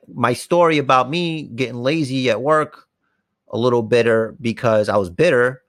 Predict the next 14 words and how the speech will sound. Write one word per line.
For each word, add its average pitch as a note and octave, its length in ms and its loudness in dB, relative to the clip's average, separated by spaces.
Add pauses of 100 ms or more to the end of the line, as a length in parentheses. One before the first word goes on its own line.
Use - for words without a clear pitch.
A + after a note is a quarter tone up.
(400)
because A#2 880 -2 (160)
someone C3+ 440 -2
else C#3+ 200 -2
is A2+ 80 -14
taking A#2+ 260 -4
advantage. C3 320 -4
So B2 100 -10
what C3+ 100 -2
do C#3 100 -2
I C#3 160 4
do? A2 180 -4
I G2+ 100 0
lower B2+ 420 4
myself E2+ 800 -4